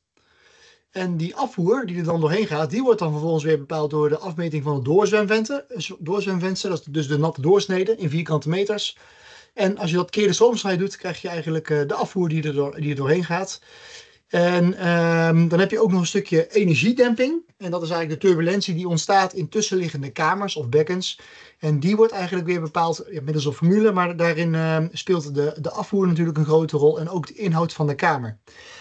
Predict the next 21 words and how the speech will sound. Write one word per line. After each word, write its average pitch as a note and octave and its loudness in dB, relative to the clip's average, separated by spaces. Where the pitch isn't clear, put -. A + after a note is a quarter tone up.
Dus - 0
als B3+ 0
er A3+ -2
iets - -2
plaatsvindt A#3 0
binnen F#3+ -4
een F3 -4
vistrap G3 -6
waarbij, F3+ -4
eh, D#3+ -2
deze F3+ 2
zaken F#3+ -2
veranderen, F#3 0
dan G3 -4
gaat A3 -4
je F3+ -2
vistrap A3+ -4
ook A3+ -8
echt - -8
anders A#3 0
functioneren. F3 -2